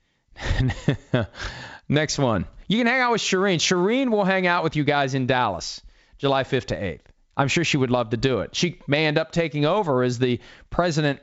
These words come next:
and C E O of the P F T P M posse if she were to do that. Sean Alvashire, is it a coincidence that as soon as <laughs> Johnny Manziel joined the A A F, it folded?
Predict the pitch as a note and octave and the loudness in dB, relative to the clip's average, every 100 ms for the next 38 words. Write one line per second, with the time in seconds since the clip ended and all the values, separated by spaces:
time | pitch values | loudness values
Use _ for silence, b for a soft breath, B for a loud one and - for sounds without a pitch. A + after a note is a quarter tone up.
0 | D3 C3+ - E3 C#3+ C#3 E3 C3+ B2 B | -2 -2 0 0 0 0 2 0 -4 B
1 | B - B2+ B2+ D#3 C#3+ - C#3 C#3 C3 | B -4 -2 0 0 0 0 -2 0 0
2 | A#2+ C#3+ E3 D#3 A#2+ - B2+ A#2 A2+ D#3+ | 2 0 0 0 -2 0 0 0 0 0
3 | C#3+ C#2 - _ _ _ _ _ _ _ | -2 -6 -10 _ _ _ _ _ _ _
4 | _ _ _ _ _ _ - - - F3+ | _ _ _ _ _ _ -10 -2 0 2
5 | E3 D#3+ C#3 C#3+ B2 B2 B2+ - E3 F#3 | 2 2 0 0 0 0 -2 0 0 0
6 | D3+ C#3 - C3+ B2+ - F3+ D3+ D3+ - | 0 0 0 0 0 0 2 0 0 0
7 | - F3+ - F3+ F3 - G3 E3+ - G#3 | 0 -2 0 0 -2 0 -2 0 -2 0
8 | F#3 - G3 D#3 - D#3+ - E3+ D3 C#3 | 0 0 0 0 0 0 0 0 -2 -2
9 | - D3 D3+ C#3+ C3 | 0 0 2 0 -2